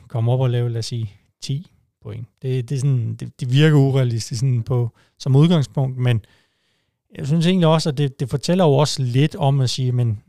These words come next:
man kan godt stå og være lidt skuffet, selvom man har lavet tre point og været i en rigtig, rigtig svær periode.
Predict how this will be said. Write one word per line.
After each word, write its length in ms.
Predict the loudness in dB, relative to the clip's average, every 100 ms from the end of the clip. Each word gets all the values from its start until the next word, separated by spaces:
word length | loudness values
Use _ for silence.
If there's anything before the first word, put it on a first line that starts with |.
| -10
man 120 | -8
kan 100 | -4
godt 180 | -2 -2
stå 180 | 0 2
og 80 | 2
være 140 | 2
lidt 140 | 0
skuffet, 580 | -2 -2 -2 -2 -2 -4 -6 _ _ _ _ _ _ _
selvom 640 | -4 -2 0 0 -2 -6 -10
man 200 | -4 -2
har 100 | 0
lavet 200 | 0 0
tre 240 | -2 -4
point 320 | 0 0 0 -2
og 160 | -4
været 220 | 0 0 2
i 40 |
en 140 | 0
rigtig, 240 | -2 -4 -6
rigtig 240 | -8 -8
svær 200 | -6 -6
periode. 440 | -4 -4 -2 -2